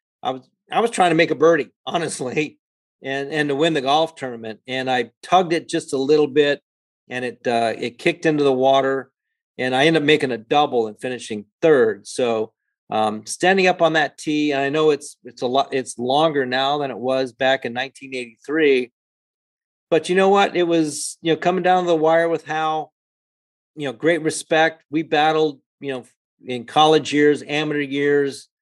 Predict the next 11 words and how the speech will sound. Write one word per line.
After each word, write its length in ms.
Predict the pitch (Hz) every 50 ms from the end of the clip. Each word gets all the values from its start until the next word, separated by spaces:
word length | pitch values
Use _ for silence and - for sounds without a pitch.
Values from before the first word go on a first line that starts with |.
| _ _ _ _ _ _ _ -
um, 520 | 120 117 120 120 120 117 117 117 117 110 110
for 200 | - - 139 117
him 240 | 120 151 156 147
to 60 | 139 135
win 360 | 123 131 139 139 139 135 131
there 260 | 131 131 135 131 131
at 200 | 113 120 120 120
the 80 | - -
Players, 760 | _ - - 139 139 139 143 139 135 135 123 107 - - _ _ _ _ _ _ _ _ _ _ _ _ -
um, 480 | 117 120 117 117 113 113 113 113 110 98 _ _ -
and 480 | 127 131 127 123 123 120 120 117 104